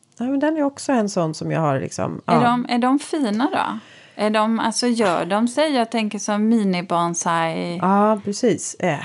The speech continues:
Speaker 1: nej, men alltså, de får ju en liten lustig form, liksom.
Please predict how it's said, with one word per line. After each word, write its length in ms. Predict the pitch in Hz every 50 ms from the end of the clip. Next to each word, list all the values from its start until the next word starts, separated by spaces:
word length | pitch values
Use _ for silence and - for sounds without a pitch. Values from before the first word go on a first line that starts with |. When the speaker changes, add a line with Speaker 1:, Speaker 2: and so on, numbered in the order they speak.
| - -
Speaker 1:
nej, 180 | - - 160 180
men 140 | 220 233
alltså, 160 | 240 226 240 247
de 180 | 208 220 226
får 160 | 214 240 240
ju 40 | 233
en 60 | 226
liten 220 | 233 226 - 226 226
lustig 460 | 240 254 - - - - 220 202 196
form, 460 | - - 196 208 285 339 320 202 - -
liksom. 680 | - 156 151 - - 104 98 90 87 - - 160 156